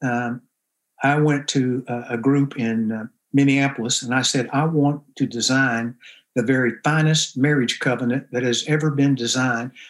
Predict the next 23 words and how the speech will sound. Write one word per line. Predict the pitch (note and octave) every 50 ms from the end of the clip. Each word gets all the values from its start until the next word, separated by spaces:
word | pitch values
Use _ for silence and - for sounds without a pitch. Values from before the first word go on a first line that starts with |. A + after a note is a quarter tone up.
| - - _ -
where | - C#3 C3+ A#2+
husbands | C#3+ D#3+ D#3+ D#3+ D#3+ - D#3+ D#3 D3+ - - -
and | A#2+ A#2 A#2 A2+
wives | A#2+ C#3 C3+ C#3 C3 B2 A#2 A#2+ A#2+ - - - - -
can | - C3 A#2 A2+ A2
sign | - - - D#3 D3 C#3+ B2+ A#2
it. | A2+ - - _ _ _ _ _ _ _ _ _ _ _ _ _ -
The | - B2+
kids | - - - G3+ F3 E3 D3+ D3 C#3+ -
can | - - C3+ B2+ C3
witness | C#3+ D#3 D#3 D3+ B2+ A2+ - -
it, | - A#2+ - _ _ -
and | - C3 C3+
they | C3 B2+
can | C#3 B2+
hang | G#2 G#2+ E3 E3+ F3
it | E3+ D#3 D#3
in | E3+ D#3 D3+
their | C#3+ C#3 C3+ A#2+
house | - C#3+ C3+ B2+ B2 - - - - - - - - - _ -
as | C#3 C3 B2+
a | B2 A2+
statement. | - - - - E3+ D#3+ D#3+ D#3+ D#3 - D3+ - _